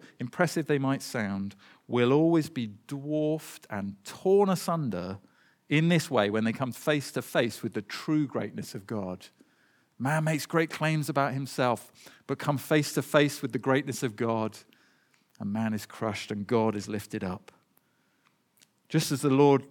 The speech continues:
squashed man's ambitions at the Tower of Babel, so as the gospel is preached here in Samaria, Simon's lies are revealed for what they really are. And the people's allegiance is transferred en masse from a mere man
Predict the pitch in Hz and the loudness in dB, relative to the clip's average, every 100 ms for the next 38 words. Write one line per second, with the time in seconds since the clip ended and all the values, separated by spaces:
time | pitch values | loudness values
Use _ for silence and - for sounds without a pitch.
0 | - - - - 127 156 147 - - 123 | -14 -8 -8 -4 2 2 2 -6 -4 2
1 | 131 139 139 127 123 117 101 143 - 165 | 2 2 0 0 0 0 2 0 0 -4
2 | 151 139 - - 139 139 139 135 - 110 | -4 -6 -8 -8 -4 0 0 -2 -2 -2
3 | 104 110 110 - 151 156 139 127 - 160 | -4 -6 -8 -6 -4 -4 -4 -8 -4 -4
4 | 165 - 113 110 - - _ - 170 175 | -4 -6 -4 -6 -8 -20 _ -2 2 2
5 | - - 170 170 156 - 156 151 151 110 | -2 -2 2 2 0 -4 -2 0 2 2
6 | 101 104 - - - - 165 175 175 139 | 2 -2 -6 -20 -18 -6 0 2 2 0
7 | 147 135 139 117 113 107 123 117 117 117 | 0 0 -2 -4 -4 -4 -4 -4 -4 -4
8 | 117 110 110 107 110 95 90 - _ _ | -2 -2 0 0 -2 -4 -8 -12 _ _
9 | _ _ _ _ _ - 120 135 185 196 | _ _ _ _ _ -4 -2 6 6 6
10 | 151 151 151 190 156 147 - 131 - - | 6 6 8 6 4 0 0 -4 -4 0
11 | 175 147 - 170 143 156 151 170 180 - | 2 2 4 6 8 6 6 2 2 0
12 | - 143 135 151 160 147 165 180 123 117 | -4 0 0 2 2 0 2 2 4 4
13 | 123 - | 2 -2